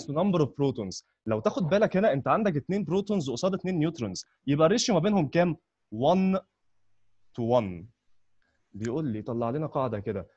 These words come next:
لو الريشيو عندك between the number of neutrons to number of protons one،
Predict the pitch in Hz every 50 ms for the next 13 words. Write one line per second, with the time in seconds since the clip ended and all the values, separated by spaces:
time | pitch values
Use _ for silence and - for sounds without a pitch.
0 | _ _ - 107 113 110 113 117 113 113 123 147 175 175 - - 175 156 147 143
1 | 151 147 127 110 110 104 101 110 110 104 - 127 143 160 165 165 160 165 175 165
2 | 165 165 165 160 - 143 151 165 160 165 139 117 113 110 110 107 - - 110 131
3 | 151 165 151 170 160 156 160 - - 151 170 165 131 - 123 113 113 107 98 117
4 | 123 147 170 170 165 165 156